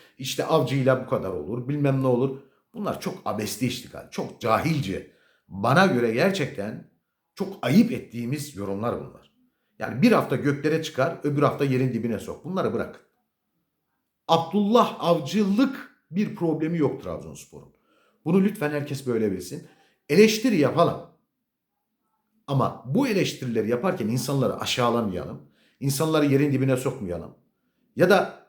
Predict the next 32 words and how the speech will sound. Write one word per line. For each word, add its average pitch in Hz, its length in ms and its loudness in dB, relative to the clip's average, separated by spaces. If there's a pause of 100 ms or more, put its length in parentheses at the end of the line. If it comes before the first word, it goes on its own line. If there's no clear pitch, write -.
olumlu 226 360 6
eleştiri 147 540 2
de 135 60 2
yapalım. 117 460 -2
Olumlu 226 320 4
eleştiri 180 360 4
yaparken 165 480 0
de 202 220 -4 (240)
onu 202 220 4
dünyanın 214 500 4
en 240 180 4
büyük 208 240 2
futbolcusu, 151 560 -2
en 214 240 2
büyük 214 220 2
teknik 180 280 -2
adamı, 131 260 0
en 262 180 4
büyük 233 220 2
başkanı 147 480 0 (320)
falan, 190 340 2
bunlar 240 280 2
çok - 220 -6
yanlış 131 380 -2
şeyler 62 300 -12
ya. - 300 -16 (1500)
Bu 151 540 4
dengeyi 156 520 0
kurmanızı 127 460 -4
istiyorum 101 440 -6
taraftar 85 380 -10
olarak. 71 340 -12